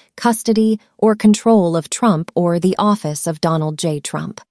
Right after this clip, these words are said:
Two attorneys representing Trump, Trump Attorney one and Trump Attorney two, informed Trump of the May eleventh subpoena, and he authorized Trump Attorney one to accept service. Fifty-four.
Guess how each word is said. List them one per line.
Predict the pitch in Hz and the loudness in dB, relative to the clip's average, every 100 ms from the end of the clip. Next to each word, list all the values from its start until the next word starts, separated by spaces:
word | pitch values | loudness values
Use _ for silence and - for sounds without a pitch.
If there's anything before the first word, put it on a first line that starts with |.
| _ _ _ _ _ _ _ | _ _ _ _ _ _ _
Two | - 339 | -2 0
attorneys | 381 - 202 175 170 | 2 4 4 4 0
representing | 190 180 175 165 165 165 | -2 -2 0 0 -2 -2
Trump, | 160 165 156 214 - _ _ | -2 -2 -2 -2 -6 _ _
Trump | - 214 214 | -2 0 0
Attorney | 214 190 180 175 | -2 0 0 0
one | 180 214 175 185 202 | 2 2 2 2 2
and | 190 180 180 - | 2 0 0 -4
Trump | - 208 208 | -2 -2 0
Attorney | 185 190 170 165 | -2 0 0 -2
two, | - 285 196 180 208 _ _ | -4 0 0 0 -6 _ _
informed | 214 214 - 285 320 294 | 2 2 2 0 0 -4
Trump | - 214 196 208 | -4 0 0 0
of | 190 175 | -2 0
the | 190 | 4
May | 196 220 240 - | 4 4 2 0
eleventh | 208 202 214 165 151 | 0 2 0 0 -4
subpoena, | - 175 - 185 147 - - _ _ - | -6 -6 -4 -4 -4 -8 -16 _ _ -4
and | 196 | 0
he | 185 202 | 4 4
authorized | 190 202 190 180 180 - - | 4 2 2 2 0 -4 -4
Trump | 226 226 | 0 0
Attorney | 240 - 214 208 | 0 2 4 4
one | 190 220 170 165 | 4 2 2 0
to | 180 | -2
accept | 170 - 190 - | -2 -2 -4 -4
service. | - 170 143 - - - - _ _ - | -4 -4 -4 -8 -8 -8 -8 _ _ -2
Fifty-four. | 208 214 220 170 135 - | -2 2 0 0 -4 -8